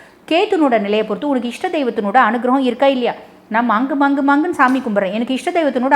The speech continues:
அனுகிரகம் இருக்கா இல்லையா கண்டுபிடிச்சிட முடியும் உன்னோட சுய ஜாதகத்தை பொறுத்து. அதை பார்த்து தான் நிறைய ஜோதிடர்கள் சொல்லுவாங்க, "அம்மா, குலதெய்வத்தினோட சாபம் இருக்குமா,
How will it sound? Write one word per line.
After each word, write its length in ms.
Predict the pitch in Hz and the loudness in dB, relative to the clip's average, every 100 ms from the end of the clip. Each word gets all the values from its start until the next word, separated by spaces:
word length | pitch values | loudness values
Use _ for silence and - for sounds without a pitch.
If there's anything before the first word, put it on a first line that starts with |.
| 226 | 4
அனுகிரகம் 320 | 254 277 339 | 2 0 0
இருக்கா 240 | 285 302 | 0 2
இல்லையா 300 | 339 254 214 | 4 4 2
கண்டுபிடிச்சிட 500 | 190 269 294 254 240 | 4 2 2 -4 -6
முடியும் 320 | 220 214 294 240 | -6 -2 0 0
உன்னோட 60 | |
சுய 260 | 202 214 202 | -2 0 0
ஜாதகத்தை 520 | 190 180 175 170 165 | 4 2 2 -4 -6
பொறுத்து. 300 | 170 160 165 - - - | -8 -8 -10 -12 -14 -4
அதை 200 | 269 370 | 2 6
பார்த்து 280 | 320 277 277 | 4 4 0
தான் 100 | 320 | 2
நிறைய 240 | 240 254 | 2 0
ஜோதிடர்கள் 460 | 233 226 214 202 190 | 0 0 0 -4 -4
சொல்லுவாங்க, 360 | 190 180 190 | -4 -4 -2
"அம்மா, 280 | 233 285 247 | -2 -2 -2
குலதெய்வத்தினோட 600 | 220 240 254 208 190 175 | -4 -4 -6 -8 -8 -6
சாபம் 460 | 220 220 208 269 220 | -4 0 2 2 0
இருக்குமா, 580 | 160 165 170 190 247 | -4 -6 -2 0 0